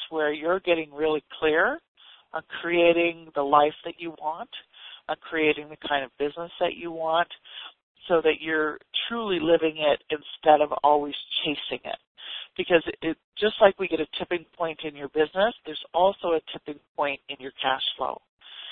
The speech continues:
And that's where we get in front of what's happening instead of always coming from behind. Initially,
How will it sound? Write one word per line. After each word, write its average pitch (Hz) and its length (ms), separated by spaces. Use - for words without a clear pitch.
And 151 140
that's 170 340
where 156 180
we 147 120
get 151 140
in 139 120
front 196 240
of 139 180
what's 135 280
happening 139 400
instead 139 420
of 127 80
always 135 260
coming 135 220
from 127 140
behind. - 500
Initially, 156 960